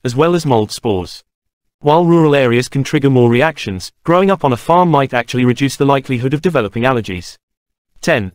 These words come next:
no worries if no childhood allergies. Myth. Allergies can develop at any age. Even if you didn't have allergies as a child, you can still develop them as an adult, especially if you move to a new area with different allergens. Additionally,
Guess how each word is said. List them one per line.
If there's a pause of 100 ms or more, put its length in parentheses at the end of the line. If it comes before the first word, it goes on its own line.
(120)
no
worries
if
no
childhood
allergies. (300)
Myth. (160)
Allergies
can
develop
at
any
age. (260)
Even
if
you
didn't
have
allergies
as
a
child, (140)
you
can
still
develop
them
as
an
adult, (140)
especially
if
you
move
to
a
new
area
with
different
allergens. (580)
Additionally,